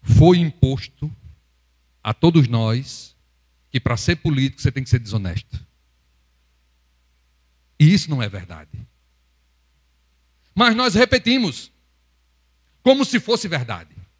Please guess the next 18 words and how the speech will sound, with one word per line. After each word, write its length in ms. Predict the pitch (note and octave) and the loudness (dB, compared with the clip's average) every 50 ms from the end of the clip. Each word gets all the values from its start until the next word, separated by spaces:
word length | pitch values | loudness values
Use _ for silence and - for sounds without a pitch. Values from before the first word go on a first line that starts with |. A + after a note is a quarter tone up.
| _ _ _ _ _ _ _ _ _ _ _ _ _ _ _ _ _ _ _ _ _ _ _ _ _ _ - | _ _ _ _ _ _ _ _ _ _ _ _ _ _ _ _ _ _ _ _ _ _ _ _ _ _ -2
E 80 | A#3 | -2
como 300 | - - C4+ C#4+ C4+ B3+ | -2 0 -4 -2 0 0
espíritas, 1200 | A#3+ G3+ - - - - A#3 C4 C4+ A3+ G#3+ D#3+ - D#3+ C3+ A2+ G#2+ - - - - - - _ _ _ _ _ _ _ _ _ _ _ _ _ _ _ _ _ _ | 0 0 -2 -6 -2 0 2 2 2 2 -2 -6 -6 -6 -6 -6 -6 -10 -12 -14 -14 -16 -18 _ _ _ _ _ _ _ _ _ _ _ _ _ _ _ _ _ _
e 120 | F3 A3+ | 4 4
antes 220 | C#4 C#4 F#3 A#3 | 4 4 2 0
de 120 | G#3+ A#3+ G3+ | -2 -2 -2
tudo 240 | - A3+ A3 F3+ D#3+ | -2 -2 -4 0 0
como 220 | G#3+ A3+ A3+ G3 | 0 0 0 0
cristãos, 1080 | - G3+ G#3 F3 C3 - - G#3+ A3 A#3+ B3 A3+ F#3+ D3 A2+ G#2 - - - - - _ _ _ _ _ _ _ | 0 0 -2 -2 -2 -4 -4 -4 -2 -2 -2 -4 -6 -8 -10 -14 -18 -20 -20 -20 -20 _ _ _ _ _ _ _
devemos 400 | C#3+ G#3 G#3+ G3+ A#3+ A3+ G#3+ E3+ | -4 -2 0 2 2 0 0 -2
avaliar 440 | G3+ F3 F3 F3+ F3 E3 E3+ E3+ E3 | -2 -2 -2 -2 -2 -2 -2 -2 -2
as 100 | C#3+ - | -4 -4
coisas 280 | - D#3 D3 C#3+ - | -4 -4 -4 -4 -6
que 80 | - D3 | -6 -8
estamos 300 | B2+ - C#3 B2+ B2 A2+ | -8 -6 -6 -6 -6 -6
dizendo. 480 | G2+ G#2+ F#2+ F#2 G2 F2+ E2+ D#2 D2+ _ _ _ _ _ _ _ _ _ _ _ _ _ _ _ _ _ _ _ _ _ _ _ _ _ _ _ _ _ _ _ _ _ _ _ | -8 -8 -12 -10 -12 -12 -12 -16 -20 _ _ _ _ _ _ _ _ _ _ _ _ _ _ _ _ _ _ _ _ _ _ _ _ _ _ _ _ _ _ _ _ _ _ _
Por 240 | - F3 F3+ D3 - | -2 -2 -2 -2 -4
quê? 420 | _ - C3+ B2 A#2 G#2 F2+ - | _ -6 -6 -6 -6 -6 -10 -16